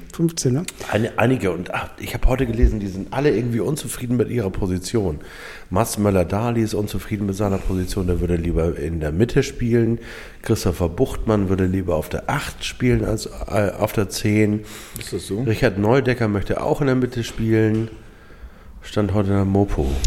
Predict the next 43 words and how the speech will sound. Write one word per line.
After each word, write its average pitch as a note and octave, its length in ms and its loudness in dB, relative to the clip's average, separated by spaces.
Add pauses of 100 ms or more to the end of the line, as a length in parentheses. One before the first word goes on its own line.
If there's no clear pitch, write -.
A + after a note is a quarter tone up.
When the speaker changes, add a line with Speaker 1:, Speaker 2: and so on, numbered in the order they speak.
(120)
Speaker 1:
Ja, G3 140 6
und C3 180 0
das C3+ 120 8
ist E3 120 2
auch E3 60 6
ein C3+ 80 4
tolles E3 300 4
Zeichen, D3 360 4
dass E3 160 4
jetzt D3 160 2
vor F3 180 6
dieser D3+ 340 4 (540)
wichtigen C3+ 480 4
Phase, C#3+ 460 4
die F#3 120 6
kommt, F#3+ 400 4 (640)
die C#3+ 60 6
Vereinsführung D3 580 6
sagt, D#3+ 420 4
„Lieber C#3+ 200 8
Sportdirektor, D3+ 640 4
wir D#3 100 6
vertrauen F3 440 4
dir, A#2+ 160 4
mach D3+ 220 -2
was B2+ 240 0
raus.“ A#2 280 -4 (840)
Finde - 160 -4
ich C#3+ 100 -2
toll. D#3+ 280 8 (720)
Speaker 2:
Genau, C3+ 380 4
also F2+ 240 0
die F2+ 80 -2
verlängern G#2 520 0
erst G2 560 0
den, G#2+ 220 0 (220)
das - 220 -6
stimmt, - 480 -4
das F2 160 -4
ist G2 160 -4
ein F#2+ 80 -2
geiles C#2+ 360 -4
Zeichen. D#2+ 400 0